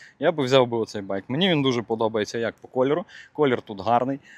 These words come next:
А, як мені подобається по навісному Shimano Deore One By.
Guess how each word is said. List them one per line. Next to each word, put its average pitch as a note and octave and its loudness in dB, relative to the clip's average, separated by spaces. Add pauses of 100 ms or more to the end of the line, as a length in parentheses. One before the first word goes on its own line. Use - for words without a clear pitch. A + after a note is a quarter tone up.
(160)
А, A#2+ -10
як C3 -4
мені F3+ -4
подобається C3+ 0
по F3+ -8
навісному C#3+ -4
Shimano C3 0
Deore D#3 0
One A2+ -4
By. D3 4